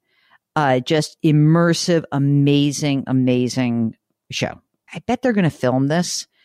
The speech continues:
He's done, he hasn't done many shows, done a few shows at the Beacon. I bet they're gonna film it.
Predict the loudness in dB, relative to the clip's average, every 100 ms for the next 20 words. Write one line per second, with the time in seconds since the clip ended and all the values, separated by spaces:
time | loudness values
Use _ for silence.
0 | _ _ _ _ -6 -4 -4 -4 0 0
1 | 2 2 2 0 0 -2 -2 -4 -2 -2
2 | -2 -2 -4 -2 -4 -4 -8 -8 -6 -6
3 | -6 -4 -4 -2 0 0 -2 -2 0 0